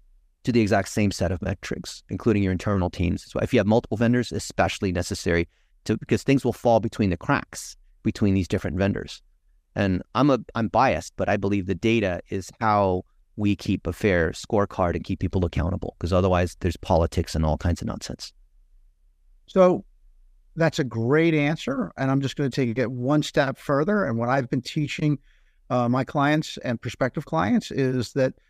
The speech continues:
Speaker 2: the most valuable piece, uh, or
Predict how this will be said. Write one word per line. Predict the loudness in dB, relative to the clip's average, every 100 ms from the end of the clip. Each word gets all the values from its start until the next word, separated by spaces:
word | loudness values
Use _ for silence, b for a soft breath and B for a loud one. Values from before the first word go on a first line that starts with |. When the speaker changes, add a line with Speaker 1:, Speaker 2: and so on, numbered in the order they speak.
| _
Speaker 2:
the | 0 0
most | 2 2 4 4 2 -2
valuable | -10 -6 2 4 6 4 2 0 -4 -6 _ _ _ _ _
piece, | -8 -2 0 -2 -6 -14 -18 _ _ _
uh, | -2 0
or | 0 -2